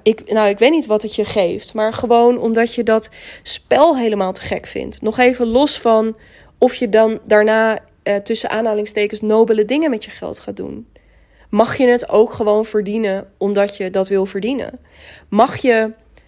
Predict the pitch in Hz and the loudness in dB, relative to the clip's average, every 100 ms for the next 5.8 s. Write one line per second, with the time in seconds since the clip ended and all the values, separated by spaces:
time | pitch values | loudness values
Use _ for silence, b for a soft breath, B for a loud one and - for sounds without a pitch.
0 | b _ - 202 196 - 208 208 202 196 | b _ 0 0 0 2 2 4 4 4
1 | 202 214 220 214 - - _ 202 - 226 | 4 2 -6 -6 -8 -8 _ -6 2 2
2 | 240 - 214 - 214 208 - - 202 202 | 4 2 -2 -2 0 0 -2 -2 -2 0
3 | 202 202 - _ - 196 196 196 262 294 | -2 -4 -10 _ -4 -4 -4 2 4 4
4 | - 208 196 - 208 196 190 185 202 - | 2 0 -2 -2 -2 0 0 -2 -4 -4
5 | 180 196 226 - 226 233 220 | -2 -2 -4 -4 0 0 0